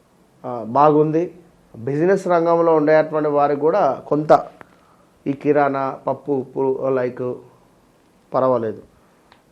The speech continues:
బాగుంది అని చెప్పి చెప్పుకోవచ్చును. ఓవరాల్గా వీరికి కుజుడు, గురువు, సూర్యుడు, కేతువు. కుజ, గురు, సూర్య, కేతువు. ఈ నాలుగు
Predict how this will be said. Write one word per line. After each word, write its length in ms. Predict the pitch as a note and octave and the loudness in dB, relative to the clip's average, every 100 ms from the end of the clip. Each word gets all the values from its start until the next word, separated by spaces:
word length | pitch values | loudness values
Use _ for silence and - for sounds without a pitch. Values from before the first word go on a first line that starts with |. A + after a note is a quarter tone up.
| C3 | 0
బాగుంది 340 | C3+ C3 B2+ B2+ | 2 2 -2 -6
అని 100 | A#2+ | -6
చెప్పి 160 | A2 B2 | -6 -10
చెప్పుకోవచ్చును. 500 | A#2 A#2+ A#2 - E3 C3+ | -8 -6 -6 -6 -2 2
ఓవరాల్గా 460 | C#3+ C#3+ C#3+ D#3 D3 | 4 4 4 4 4
వీరికి 320 | C#3+ C#3+ F#3+ - - _ _ _ _ _ - _ _ - | 0 0 0 -2 -8 _ _ _ _ _ -20 _ _ -4
కుజుడు, 400 | D#3 D#3 F#3+ G#3 G#3 - - _ - B2+ B2+ | 2 6 8 8 6 0 -20 _ -14 -8 -2
గురువు, 360 | D#3+ F3 F3+ F#3+ F#3 - - - | 2 4 2 2 -4 -16 -20 -14
సూర్యుడు, 520 | - D3+ D#3 D#3+ E3 F3 - - _ _ - | -4 -2 2 2 2 -2 -6 -20 _ _ -8
కేతువు. 420 | C3 A2+ A2+ G#2 F#2+ _ _ _ - C#3 | -8 -6 -8 -10 -16 _ _ _ -10 -6
కుజ, 180 | C3+ F3 G3 - A2+ A2+ | 0 2 2 -4 -16 -6
గురు, 200 | C#3+ F3 A3 - - | 0 2 2 -4 -6
సూర్య, 340 | C#3+ D3 D3 F3+ - | 0 0 0 -2 -4
కేతువు. 380 | C3+ A#2+ A#2 G#2+ - _ _ _ _ _ _ _ _ - C3+ | -8 -8 -10 -16 -18 _ _ _ _ _ _ _ _ -10 -4
ఈ 20 | C#3+ | 2
నాలుగు 340 | D3+ F3+ G3+ | 4 6 4